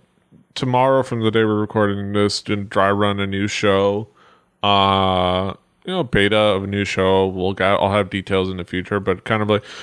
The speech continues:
again, a casual thing, sports related as well, but a little bit more of a novelty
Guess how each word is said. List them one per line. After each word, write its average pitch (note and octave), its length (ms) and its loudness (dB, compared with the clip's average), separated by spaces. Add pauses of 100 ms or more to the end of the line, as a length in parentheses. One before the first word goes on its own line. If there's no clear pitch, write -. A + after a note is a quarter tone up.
(120)
again, C#3+ 280 0
a C3 60 -4
casual C#3 540 0
thing, D3 340 -2 (220)
sports - 440 -2
related D3+ 460 2
as B2 160 0
well, A#2 340 2
but B2+ 160 -2
a A2+ 80 4
little B2 220 2
bit C3 140 0
more B2+ 200 2
of A#2 120 -2
a A2+ 80 2
novelty A2+ 680 0